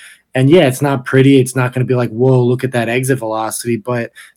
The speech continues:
that's how you hit close to three hundred is, is being able to fight off pitches and, and, and find some grass in the outfield.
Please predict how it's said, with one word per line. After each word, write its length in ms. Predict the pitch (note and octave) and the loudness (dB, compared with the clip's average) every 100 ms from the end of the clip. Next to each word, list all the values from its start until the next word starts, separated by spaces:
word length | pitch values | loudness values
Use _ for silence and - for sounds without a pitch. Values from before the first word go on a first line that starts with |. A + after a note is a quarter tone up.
| - | -6
that's 200 | C3+ C3+ | -4 0
how 100 | D3 | 2
you 180 | B2+ | 2
hit 180 | A2+ C3+ | 2 -2
close 260 | - B2+ B2+ | -2 -4 -4
to 60 | A#2 | -8
three 240 | - B2+ | -4 -4
hundred 320 | G#2 C#3 C3 | -2 0 0
is, 280 | A2 G#2+ - | 0 -4 -6
is 160 | A#2+ G#2 | -8 -4
being 220 | C3 B2 | -2 0
able 200 | A#2 A2+ | -4 -6
to 80 | G#2+ | -10
fight 260 | - A#2+ | -4 -2
off 200 | A#2 - | -2 -4
pitches 420 | - C3 B2+ A2+ | -6 -4 -4 -6
and, 160 | A#2+ A2+ | -8 -10
and, 220 | A#2 A2 | -12 -14
and 240 | A#2 A2+ - | -16 -18 -8
find 280 | A#2+ A#2+ | -4 -4
some 240 | A#2+ A#2 G#2+ | -4 -8 -10
grass 440 | A2+ A2 A#2+ - | -6 -4 -4 -6
in 40 | A2 | -10
the 120 | G#2+ | -6
outfield. 580 | A#2+ D3 - G#2 G2+ | -4 -4 -4 -6 -6